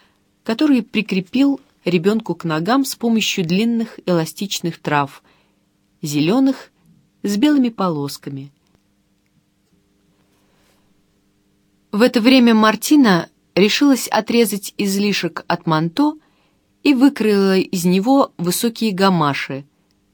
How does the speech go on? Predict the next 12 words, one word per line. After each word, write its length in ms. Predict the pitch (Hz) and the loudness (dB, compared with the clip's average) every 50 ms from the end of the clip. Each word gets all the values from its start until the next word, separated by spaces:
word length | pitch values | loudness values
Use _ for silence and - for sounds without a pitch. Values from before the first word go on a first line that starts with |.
| _ _ | _ _
которые 440 | - - 165 165 - 160 151 147 143 | -4 -4 -4 -2 -2 -2 -2 -2 -4
также 540 | 143 - 262 277 254 - - - 269 254 - - | -2 -2 -2 -2 -2 -4 -4 -4 -4 -4 -4 -4
увязала 500 | - 185 156 160 156 151 208 247 262 233 | -6 -4 -2 -2 -4 -2 -2 -2 -2 0
вокруг 420 | 175 165 156 - 196 226 226 - - | 0 -2 -2 -2 -6 -6 -6 -6 -4
ног 280 | 170 170 185 - - | -4 -4 -4 -6 -8
Лины. 460 | 165 147 143 135 131 127 127 131 135 _ _ _ _ _ _ _ _ _ _ _ _ _ _ _ _ _ _ _ _ _ _ _ _ _ - | -8 -6 -6 -6 -6 -8 -12 -14 -16 _ _ _ _ _ _ _ _ _ _ _ _ _ _ _ _ _ _ _ _ _ _ _ _ _ -2
Эта 220 | - 269 269 269 | -2 -2 0 0
своеобразная 840 | 254 - - 226 240 233 233 214 226 226 220 202 202 202 202 202 208 - | -4 -2 0 2 4 4 4 4 4 2 2 2 2 0 0 0 -2 -2
обувь 540 | - 285 277 247 247 233 - - - - _ _ _ _ _ _ _ _ | -2 -2 -2 -2 -2 -4 -6 -10 -16 -18 _ _ _ _ _ _ _ _
очень 380 | - 247 226 233 - - 208 196 | -2 -2 0 0 -2 0 0 0
забавляла 640 | 180 196 180 180 175 170 160 156 151 143 139 135 131 | 0 -2 0 0 0 0 2 0 0 2 0 0 -2
ее. 500 | 131 135 135 127 120 120 120 120 127 | -4 -6 -6 -8 -8 -10 -12 -12 -12